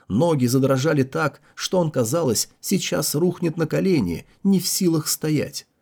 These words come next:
В душе Селянь кричал: «Остановись, не надо!» Но Хуачен обеими руками крепко держал его голову, не давая отстраниться, не позволяя отказаться. Спустя какое-то время Селянь ощутил,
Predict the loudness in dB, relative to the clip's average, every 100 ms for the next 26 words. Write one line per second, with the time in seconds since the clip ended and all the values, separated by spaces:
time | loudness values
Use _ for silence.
0 | _ -10 -6 -4 -4 0 0 2 2 2
1 | 2 2 0 0 0 0 -2 -10 _ _
2 | -4 -4 -4 -8 -6 -6 -6 -8 0 4
3 | 6 4 2 -4 -12 -18 _ _ -4 -2
4 | -2 -4 -4 -2 -2 -2 -8 -4 0 2
5 | 2 4 4 4 2 0 -2 -4 -8 _
6 | -4 0 0 2 0 2 0 2 2 2
7 | 2 4 4 2 2 -4 -8 -14 _ 2
8 | 4 4 2 2 -2 -4 -2 -2 0 0
9 | 0 -4 -8 -18 _ 2 4 4 2 2
10 | 4 2 2 -2 -2 0 0 -2 -4 -4
11 | -6 -18 _ _ _ _ _ _ -8 -6
12 | -4 -4 0 0 0 2 4 4 2 0
13 | 2 2 0 -6 -16 _ -2 0 2 0
14 | 0 -4 -4 -6 0 2 0